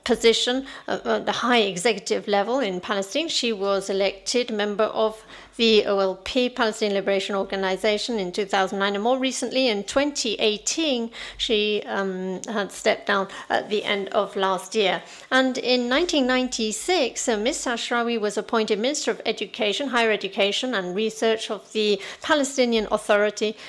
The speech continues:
and she was, um, a part of the executive, um, uh, body in, in, up until nineteen ninety-six and re-elected for the Third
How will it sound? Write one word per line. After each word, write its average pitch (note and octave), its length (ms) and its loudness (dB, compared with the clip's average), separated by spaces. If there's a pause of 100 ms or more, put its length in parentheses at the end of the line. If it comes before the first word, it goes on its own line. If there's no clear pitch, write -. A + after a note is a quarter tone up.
(120)
and G#3+ 400 2
she A#3+ 160 0
was, G3 380 -4
um, F#3 580 -2
a A3 80 -2
part A3 380 -2
of G3+ 260 0
the G#3 240 2
executive, G#3 760 -2
um, F#3+ 300 2 (320)
uh, G3 560 0 (220)
body A3+ 520 0
in, G#3 680 -2
in, F#3+ 560 -4
up G#3 160 -6
until G#3 280 0
nineteen F#3+ 360 0
ninety-six G#3+ 560 0
and A3 200 0
re-elected A#3 920 -2 (180)
for D4+ 400 2
the G3 480 -2
Third A3 500 4